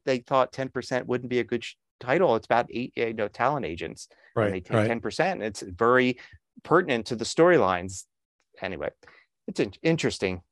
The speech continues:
Speaker 1: interesting stuff. So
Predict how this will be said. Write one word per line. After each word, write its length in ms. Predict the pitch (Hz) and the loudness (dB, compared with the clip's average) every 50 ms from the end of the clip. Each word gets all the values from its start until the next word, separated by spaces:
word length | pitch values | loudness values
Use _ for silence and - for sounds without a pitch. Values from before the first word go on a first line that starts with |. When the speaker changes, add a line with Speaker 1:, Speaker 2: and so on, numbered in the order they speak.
| _ _ 143 | _ _ -18
Speaker 1:
interesting 320 | 123 113 - - 113 104 | -16 -14 -12 -10 -8 -8
stuff. 380 | 90 - - 92 71 - - - _ 92 _ _ _ _ _ _ - _ _ _ _ _ _ _ _ _ _ _ _ _ _ _ _ _ _ _ _ _ _ | -8 -6 -4 -4 -4 -4 -8 -14 _ -20 _ _ _ _ _ _ -20 _ _ _ _ _ _ _ _ _ _ _ _ _ _ _ _ _ _ _ _ _ _
So 560 | - - - 139 131 127 127 123 120 117 - | -6 2 6 8 10 10 10 10 8 6 2